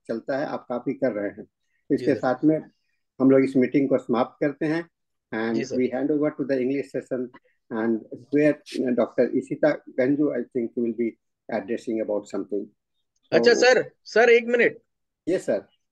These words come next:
Speaker 2: सर, अ, बहुत बहुत धन्यवाद आपका,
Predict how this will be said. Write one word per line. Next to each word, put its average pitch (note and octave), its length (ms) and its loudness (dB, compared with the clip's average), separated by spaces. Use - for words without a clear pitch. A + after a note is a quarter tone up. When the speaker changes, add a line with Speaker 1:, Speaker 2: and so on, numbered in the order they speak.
Speaker 2:
सर, A3+ 240 4
अ, D#3+ 500 6
बहुत D#3+ 300 2
बहुत G3 260 0
धन्यवाद F3+ 440 0
आपका, G#3 420 0